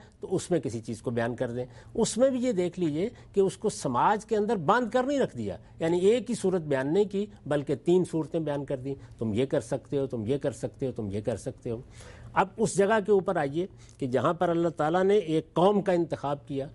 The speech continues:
جیسے مثال کے طور پر بنی اسرائیل ہیں۔ جب بنی اسرائیل کا انتخاب کیا گیا تو جس طرح میں نے ابھی عرض کیا کہ جب میں مسلمان ہوتا ہوں تو میں صرف سماج کے خلاف جرم کا ارتکاب نہیں کرتا،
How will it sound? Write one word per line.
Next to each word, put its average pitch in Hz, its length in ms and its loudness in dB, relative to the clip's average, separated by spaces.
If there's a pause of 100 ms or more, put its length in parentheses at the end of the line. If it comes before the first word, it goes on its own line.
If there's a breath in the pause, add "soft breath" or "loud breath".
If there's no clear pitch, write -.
(180 loud breath)
جیسے 120 280 0
مثال 123 320 -2
کے 127 120 -4
طور 117 140 -4
پر 123 160 -4
بنی 120 280 -2
اسرائیل 123 440 -2
ہیں۔ 113 100 -6 (320 loud breath)
جب 170 120 2
بنی 202 300 2
اسرائیل 226 360 2
کا 196 120 -2
انتخاب 143 540 -4
کیا 160 200 0
گیا 185 220 0
تو 208 120 -2
جس 139 240 -4
طرح 170 140 0
میں 139 180 0
نے 139 80 -2
ابھی 208 280 4
عرض - 180 -4
کیا 110 300 -6 (360 loud breath)
کہ 160 80 0
جب 202 200 2
میں 233 180 2
مسلمان 175 580 2
ہوتا 214 320 2
ہوں 123 220 0 (360 loud breath)
تو 139 100 -4
میں 147 280 2
صرف 208 320 -2
سماج 165 520 2
کے 247 120 4
خلاف 196 360 2
جرم 160 240 0
کا 160 120 -2
ارتکاب 135 460 -4
نہیں 220 140 2
کرتا، 170 380 -2